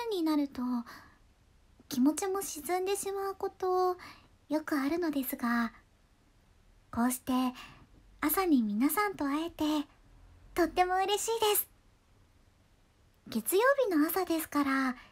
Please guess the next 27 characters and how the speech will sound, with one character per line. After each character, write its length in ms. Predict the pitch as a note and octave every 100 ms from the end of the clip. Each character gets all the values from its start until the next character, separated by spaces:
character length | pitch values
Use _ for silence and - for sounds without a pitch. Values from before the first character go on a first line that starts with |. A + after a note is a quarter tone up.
| - _ _ _ _ -
気 180 | A3
合 40 | A#3
を 20 |
入 320 | E4 F#4+ G4+
れ 100 | G#4
て 160 | G4 G#4
い 40 |
か 120 | G4+
な 100 | A4+ B4+
く 80 | -
て 100 | A4+
は。 60 | G4 G4 E4+ - - _ _ _ _ _ _ _ _ _ _ _ _ _ _ _ _ _ _ _ _ _ _ _ _ _ _ _ _ _ _ _ _ _ _ _ _ _ -
皆 220 | C#4 F4
さ 240 | G4+ G4 E4+
ん 80 |
は、 400 | B3+ C4 C4 B3+ - - _ _ _
今 220 | - A3+ D4
週 240 | D#4 F4
の 100 | E4+
目 220 | D#4+ D4+
標、 420 | - D#4+ D#4+ D#4+ D#4 - _ _ _ _ -
立 140 | B3+
て 100 | D#4
ま 160 | E4 F4
し 60 |
た 120 | -
か？ 140 | D4+